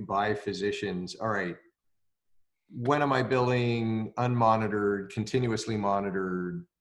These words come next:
Um, and I guess my more basic question, separate from the, the whole billing question, is what do you believe the indications are for the various levels of monitoring, an, an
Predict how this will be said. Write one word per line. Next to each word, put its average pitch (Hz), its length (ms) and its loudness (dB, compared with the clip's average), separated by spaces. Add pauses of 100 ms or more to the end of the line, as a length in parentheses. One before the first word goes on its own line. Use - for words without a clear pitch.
(160)
Um, 92 680 -2 (440)
and 120 440 0
I 123 80 2
guess 160 240 0
my 143 100 2
more 113 200 2
basic 123 500 0
question, 92 480 -4
separate 143 440 -4 (100)
from 90 380 -6 (280)
the, 90 340 -4
the 98 80 -6
whole 87 260 -8
billing 123 300 -2
question, 85 420 -10 (300)
is 110 640 0 (520)
what 147 220 0
do 175 60 2
you 160 100 4
believe 123 540 0
the 110 140 2
indications 107 720 -4
are 98 220 0
for 98 140 -6
the 95 80 -6
various 101 440 -2
levels 98 380 -6
of 95 160 -8
monitoring, 95 640 -4 (380)
an, 107 160 -2
an 98 160 -6